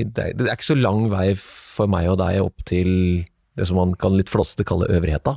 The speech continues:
eller som s-, kanskje ser på seg selv som litt øvrigheta. Og hvis vi ønsker å sette i gang ting i Norge, så har vi jo veldig mange forutsetninger for det. Og det er vårt dilemma. For nå må vi jo kanskje også velge noe.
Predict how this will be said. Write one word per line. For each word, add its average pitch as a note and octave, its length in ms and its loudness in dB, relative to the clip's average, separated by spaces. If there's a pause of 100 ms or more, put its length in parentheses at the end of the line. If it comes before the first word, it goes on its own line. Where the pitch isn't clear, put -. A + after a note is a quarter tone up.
eller G2 140 0
som G2 100 4
s-, - 160 -4
kanskje D#2+ 240 -2
ser - 140 -2
på - 80 -6
seg E2+ 160 0
selv E2+ 160 0
som F#2 100 0
litt F2+ 120 -2
øvrigheta. F2 360 -2 (720)
Og A2+ 80 0
hvis A#2 140 2
vi D3+ 80 6
ønsker B2+ 260 2
å - 40 2
sette - 360 0
i E2+ 40 2
gang E2+ 160 2
ting A2+ 180 2
i - 20 2
Norge, C3+ 300 2
så C3+ 100 -4
har - 240 -4
vi A#2+ 80 2
jo B2 80 2
veldig G2+ 240 2
mange A2 160 0
forutsetninger G2+ 560 -4
for A2+ 160 0
det. D#3+ 140 0 (500)
Og A#2+ 200 -4
det A2+ 200 2
er A2 320 -2
vårt C3 240 -4
dilemma. D#3+ 400 0 (680)
For C#3+ 160 2 (100)
nå C3 200 4 (120)
må A2+ 200 4
vi B2 40 2
jo C#3 80 2
kanskje B2 240 -2
også A#2+ 240 -2
velge F#2 480 2
noe. A2+ 320 0